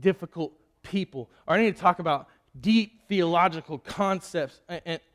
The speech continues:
and I don't think, and please don't hear this wrong, I don't think there's anything wrong with a topical sermon series. I've done them. I will continue to do them. But here's what they do. They allow me and other pastors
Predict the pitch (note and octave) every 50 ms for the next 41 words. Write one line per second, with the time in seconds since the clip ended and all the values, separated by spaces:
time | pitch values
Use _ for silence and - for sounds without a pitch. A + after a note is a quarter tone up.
0 | _ _ _ _ _ _ - F3+ F3 G3 B3 C#4 B3+ G3+ - - A3+ A3 G#3 G3
1 | - F3+ D#3+ - - A#3 A#3 F#3 - G#3+ G3+ F#3+ - _ - D#3 _ _ _ _
2 | _ G3+ F#3 E3+ D#3 - F3+ F3 E3 D#3+ - _ F3+ G#3+ B3 A#3 G#3 G#3+ F#3 F#3
3 | E3 - _ B3+ C#4 C#4 B3+ G#3+ A#3 G#3+ G3+ G3 F#3 F3+ E3+ D#3 C3+ D3+ _ -
4 | - F#3 F3 - E3 _ D3+ C#3 - D#3+ D#3 C#3+ B2+ A#2+ - C3+ B2+ A#2 A2 G#2
5 | - E3+ E3 C3+ B2+ B2 - G3 G#3 G#3+ G#3 G#3+ G#3 G3 E3+ F3 D#3 D3+ D3 -
6 | C3 - - - G#3+ G3 F#3 F3 E3 D3 D3+ C3+ A#2 G#2+ G#2 A2 - _ _ _
7 | _ _ _ _ _ _ _ _ _ _ _ _ _ _ _ _ _ - D#3+ E3+
8 | A3+ B3 G#3+ B3 A#3+ - G#3 F#3 D#3+ D3 D#3 C3 - - - _ _ _ _ _
9 | _ _ _ _ _ _ _ _ _ _ _ _ _ - C3+ D3+ D#3+ D#3 D#3 E3
10 | D#3+ E3 E3 F3+ F#3+ G#3+ A3 G#3 G3 G3 F#3+ D#3+ D3 D3+ F3 F#3+ E3 _ _ _
11 | _ _ _ _ _ D3 D3 D3 - E3+ F#3+ G3+ F#3+ - F3+ F3 F#3 G3 - -
12 | - A#3+ A#3+ A3+ A#3 -